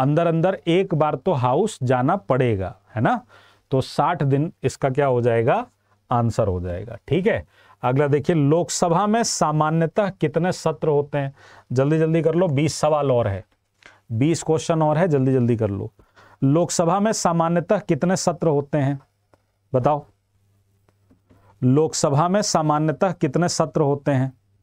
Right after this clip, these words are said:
क्या हो जाएगा जवाब? How many sessions there in लोकसभा, सामान्यतः पूछा है। तो दो सेशन के बीच में, है ना, दो सेशन के बीच में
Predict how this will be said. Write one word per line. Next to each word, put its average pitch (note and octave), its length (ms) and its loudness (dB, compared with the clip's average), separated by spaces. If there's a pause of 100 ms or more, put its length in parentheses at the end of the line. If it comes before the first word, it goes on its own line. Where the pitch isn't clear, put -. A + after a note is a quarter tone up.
(960)
क्या C#3+ 100 2
हो D3 100 0
जाएगा D3 240 2
जवाब? C#3+ 360 0 (800)
How D3+ 160 0
many F3+ 240 0
sessions F3 520 -2
there D#3 240 0
in E3 140 0
लोकसभा, D#3 480 0
सामान्यतः F3 680 0
पूछा B2 340 -2
है। A2 120 -6 (440)
तो F3+ 60 2
दो E3+ 720 0 (680)
सेशन G#3+ 600 -2
के G3+ 140 0
बीच C#3+ 400 -2
में, G2+ 220 -6 (460)
है A#2+ 80 0
ना, F#3+ 240 0 (640)
दो D3 300 2
सेशन G3 420 0
के F3+ 120 0
बीच D3+ 280 0
में - 100 0